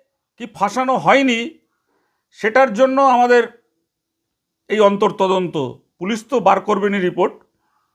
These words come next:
তার আগে আমাদের এই অন্তর্তদন্ত আপনাদেরকে আমরা দেখাচ্ছি, যেটা দেখে, যেটা দেখে আপনারা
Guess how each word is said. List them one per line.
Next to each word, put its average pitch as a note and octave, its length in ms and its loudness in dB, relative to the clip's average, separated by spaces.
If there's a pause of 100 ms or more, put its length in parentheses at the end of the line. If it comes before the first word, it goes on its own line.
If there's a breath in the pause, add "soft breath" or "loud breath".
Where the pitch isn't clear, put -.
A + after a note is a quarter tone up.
(260)
তার G3+ 180 2
আগে G#3+ 440 0 (1400)
আমাদের B3 360 4
এই B3 100 0
অন্তর্তদন্ত G#3+ 720 -4 (720)
আপনাদেরকে F#3+ 480 -2
আমরা F#3 200 0
দেখাচ্ছি, F3 600 -2 (720)
যেটা G#3 640 2 (380)
দেখে, A3 720 2 (1400)
যেটা G3+ 180 0
দেখে G#3+ 400 2
আপনারা B3+ 600 2